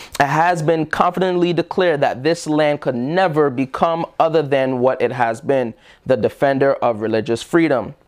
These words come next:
But as the question of enforcing Sunday observance is widely agitated, the event so long doubted and disbelieved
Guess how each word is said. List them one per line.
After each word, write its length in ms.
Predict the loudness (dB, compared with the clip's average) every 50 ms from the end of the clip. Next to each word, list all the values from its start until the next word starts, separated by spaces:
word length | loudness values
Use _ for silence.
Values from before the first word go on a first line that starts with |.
| _ -20 -20 -8 -2 0
But 180 | 0 2 2
as 160 | 0 0 0
the 80 | 0 -2
question 440 | 0 0 0 0 2 0 -2 -2 0 0
of 140 | 0 0 0
enforcing 680 | -2 -4 -2 0 0 2 2 2 0 0 -2 -2 -2 -6 -10 _ _ _ _ _ _ _ _ _ _ -20 -20 _ _ _ _ -20 -16 -8
Sunday 420 | -4 0 2 2 2 4 2 2 2
observance 560 | 2 0 2 2 2 2 2 2 0 -2 -2
is 140 | -2 0 2
widely 280 | 2 2 2 2 2 2
agitated, 640 | 2 2 2 0 0 0 0 2 2 0 0 -2 -8 _ _ _ _ _ _ _ _ _ _ _ _ _ _ -6 0
the 180 | 2 4 4 4
event 360 | 2 2 2 0 0 -2 -4
so 220 | -4 0 2 2
long 340 | 2 2 2 2 0 0 0
doubted 360 | 2 2 2 2 0 -4 -4 -4
and 200 | -4 -4 -2 -2
disbelieved 720 | -2 -2 -2 -2 -2 -2 0 2 2 2 2 0 -2 -6